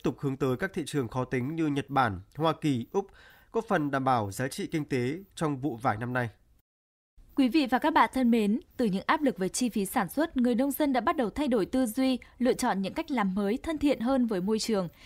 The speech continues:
Speaker 2: Và khi hướng đi mới chứng minh được hiệu quả, nông nghiệp xanh không còn là câu chuyện của riêng từng hộ,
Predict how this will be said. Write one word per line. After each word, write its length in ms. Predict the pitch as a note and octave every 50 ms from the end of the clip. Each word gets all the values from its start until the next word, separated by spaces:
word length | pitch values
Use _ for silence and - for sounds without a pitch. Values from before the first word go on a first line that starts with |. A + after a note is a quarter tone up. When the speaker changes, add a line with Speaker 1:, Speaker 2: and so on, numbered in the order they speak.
| - - - - -
Speaker 2:
Và 120 | G3+ G#3
khi 180 | G3 - B3+ A#3+
hướng 180 | A3+ A3 G3+
đi 120 | G#3+ C4 C4
mới 260 | A3+ A3+ A3+ G#3+ A3+
chứng 220 | G#3+ - B3+ A#3
minh 140 | C4 E4+ D#4
được 120 | C4+ A#3 -
hiệu 160 | A3 A#3+ -
quả, 300 | - A#3+ A3+ G3+ E3 - - - - - -
nông 160 | A3+ B3 A#3
nghiệp 120 | A3+ G3+
xanh 280 | E3 - - B3 A#3+ A#3
không 200 | - B3+ B3+ A#3
còn 180 | - A#3 G3+
là 100 | G3 G3
câu 160 | F#3+ - D4+ D4+
chuyện 240 | D4 - D4 B3 -
của 160 | - A3+ G#3
riêng 240 | F#3+ G3 C#4+ D#4+ C#4+
từng 180 | - C4 G#3+ F#3
hộ, 260 | G3 A3 G3 - -